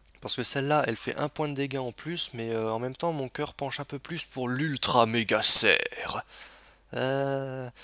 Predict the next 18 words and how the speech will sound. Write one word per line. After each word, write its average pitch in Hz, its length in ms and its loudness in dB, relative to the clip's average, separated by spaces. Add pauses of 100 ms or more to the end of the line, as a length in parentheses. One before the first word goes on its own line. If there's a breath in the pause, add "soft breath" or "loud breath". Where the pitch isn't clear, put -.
(200 loud breath)
ce - 80 -12
que, 131 80 -8
ce - 260 -10
que 156 120 -6
je - 80 -4
propose, 156 320 -4
c'est - 140 -2
qu'on 123 180 -8
voit 127 240 -4
à - 20 -4
la 117 140 -4
fin. - 280 -8 (760 loud breath)
Ensuite, - 640 -8
euh, 104 160 -10
niveau 131 520 -10 (600)
des 131 480 -8
armes 135 260 -8
pour - 340 -12